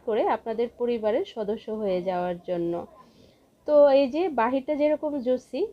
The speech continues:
ভিতরটাও কিন্তু সেরকম জুসি হয়েছিল। আর দেখে নিশ্চয়ই বুঝতে পেরেছেন কতটা লোভনীয় হয়েছে। তো সুপার সিম্পল স্টিকি পাইনাপেল স্পাইসি চিকেনটা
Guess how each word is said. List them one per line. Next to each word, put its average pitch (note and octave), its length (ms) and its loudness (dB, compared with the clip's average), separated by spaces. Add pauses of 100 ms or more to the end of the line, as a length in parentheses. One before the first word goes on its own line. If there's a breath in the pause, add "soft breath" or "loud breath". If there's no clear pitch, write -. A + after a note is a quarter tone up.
(120)
ভিতরটাও B3+ 500 -2
কিন্তু B3+ 340 -4
সেরকম G#3+ 420 -6 (140)
জুসি G#3 420 -4
হয়েছিল। F3 580 -4 (680 soft breath)
আর G3 200 -2
দেখে A3+ 260 0
নিশ্চয়ই B3 360 -2
বুঝতে A#3+ 240 -4
পেরেছেন G#3+ 540 -4 (140)
কতটা G3 380 -6
লোভনীয় A#3+ 500 0
হয়েছে। A#3+ 460 -2 (480 soft breath)
তো C#4+ 120 2
সুপার E4 460 -2
সিম্পল C#4+ 440 -2 (120)
স্টিকি C#4 360 -8
পাইনাপেল A#3 640 -2
স্পাইসি B3+ 520 -4
চিকেনটা B3 400 -8